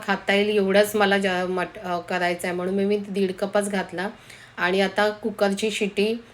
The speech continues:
आपण मोठ्या गॅसवर एक आणि छोट्या गॅसवर दोन करून घेणार आहे. तर आता इथे मी हे वाटण पण तोपर्यंत करून घेतलं थंड झाल्यानंतर. आपण आता इथे कुकरच्या शिट्या झाल्या, तर कुकर थंड करून घेऊया आणि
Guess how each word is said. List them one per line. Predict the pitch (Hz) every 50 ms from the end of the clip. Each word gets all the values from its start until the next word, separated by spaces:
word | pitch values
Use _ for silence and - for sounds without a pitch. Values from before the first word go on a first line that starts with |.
| - - -
आपण | - 180 175 - - 196 202 202
मोठ्या | 208 208 202 202 190 - 185 202
गॅसवर | 202 208 202 202 - 208 208 202
एक | 208 208 208 208 208
आणि | 190 190 196 196 202 202 202 -
छोट्या | 208 202 190 - 190 185
गॅसवर | 190 196 190 185 190 202 196 202
दोन | 202 196 196 190 196 202 202
करून | 196 202 196 190 196 202
घेणार | 196 180 180 175 175 175
आहे. | 180 185 220 240 - - - - - - - - -
तर | 196 190
आता | 190 190 180 185 - 202 196 196 208 208 220 220 - - - - - - - - - - -
इथे | 233 196 202 - 196 214
मी | 214 220 220 214
हे | 208 220 214
वाटण | 208 208 185 175 - - 208 202 208 208
पण | 220 214 214 202
तोपर्यंत | 208 196 - 196 196 202 202 202 196 208 202
करून | - 202 185 196 208 214 226
घेतलं | 214 220 208 208 - 180 185 180 -
थंड | 202 185 180 180 185
झाल्यानंतर. | 185 180 185 180 175 175 175 175 175 175 175 175 - 185 196 233 247 - - - - - - - - - -
आपण | - 180 180 - - 202 208 208 208 214 214
आता | 214 208 196 208
इथे | 202 196 196 208
कुकरच्या | 196 - 208 196 208 202 196 196 214 214
शिट्या | - - 220 202 - 196 196
झाल्या, | 202 196 202 196 190 190 190 196
तर | 190 202
कुकर | 196 196 208 196 - 202 202 202 202
थंड | 208 196 196 185 190
करून | 202 202 208 202 202 208 214
घेऊया | 196 190 190 180 180 180 196 233 - - - - - - - - -
आणि | - 180 180 185